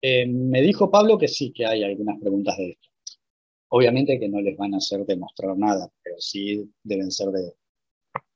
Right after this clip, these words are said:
de corte conceptual, no de todo lo que fuimos charlando, no sé, qué significa una implicación, qué significa que un razonamiento sea válido, todas esas cosas, ¿sí?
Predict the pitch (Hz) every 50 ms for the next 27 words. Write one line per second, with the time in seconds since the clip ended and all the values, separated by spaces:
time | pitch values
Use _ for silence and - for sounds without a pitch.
0 | _ _ _ - - - - - - 98 - 104 107 - - 104 - 98 95 -
1 | - - - - 113 107 107 107 110 110 113 107 107 107 104 101 101 101 104 98
2 | - - 104 98 98 98 101 - 95 95 98 98 104 101 98 101 92 - 87 -
3 | - 95 92 92 90 - - 98 92 - 98 95 95 95 - 101 98 101 98 98
4 | 95 95 101 98 95 - 92 - - 110 107 104 107 101 101 95 - - 95 92
5 | 92 90 - 104 92 98 92 - 101 95 95 - - 95 95 98 101 101 98 95
6 | - - 104 101 101 101 104 107 110 107 104 - - 104 98 95 - - - -
7 | - 95 - - - - - - -